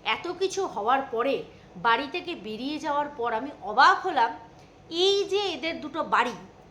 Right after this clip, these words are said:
যেখানে কিনা, আহ, মানে মেয়ের বাড়িতে মেয়ের দোষ, মেয়ে ফিরে গেছে, মেয়ের বাড়ির লোকের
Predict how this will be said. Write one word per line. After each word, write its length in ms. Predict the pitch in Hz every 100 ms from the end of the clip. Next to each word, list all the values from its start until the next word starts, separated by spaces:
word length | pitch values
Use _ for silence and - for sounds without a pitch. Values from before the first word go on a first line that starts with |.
| - - - - - - - - - - - - 185
যেখানে 240 | 233 254 269
কিনা, 200 | 285 277
আহ, 320 | 269 - 196
মানে 220 | 196 214 220 214 - - - -
মেয়ের 360 | 214 269 330 320
বাড়িতে 400 | 269 269 269 285 285 214
মেয়ের 300 | 233 277 311 302
দোষ, 340 | 233 240 233 220 208
মেয়ে 260 | 226 277 285
ফিরে 240 | 247 226 233
গেছে, 280 | 226 214 190 185 - - -
মেয়ের 440 | 214 240 294 339 359 226
বাড়ির 300 | 220 254 302 247
লোকের 380 | 208 247 320 240